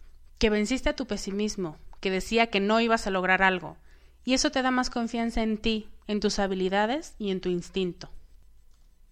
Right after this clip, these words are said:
Ejemplos de este hobby. Puede ser lo más extremo como aventarte del paracaídas, pero también un hobby que te saca de lo conocido es probar un lugar nuevo para comer.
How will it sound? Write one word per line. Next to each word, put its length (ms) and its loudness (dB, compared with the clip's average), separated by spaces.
Ejemplos 640 0
de 160 2
este 220 -2
hobby. 340 0
Puede 260 4
ser 360 2
lo 160 6
más 260 4
extremo 580 4
como 180 2
aventarte 560 4
del 140 0
paracaídas, 840 -4
pero 200 6
también 340 4
un 80 6
hobby 340 4
que 160 0
te 140 -2
saca 340 4
de 60 4
lo 100 4
conocido 600 2
es 140 0
probar 520 8
un 160 2
lugar 260 6
nuevo 280 0
para 200 2
comer. 240 -2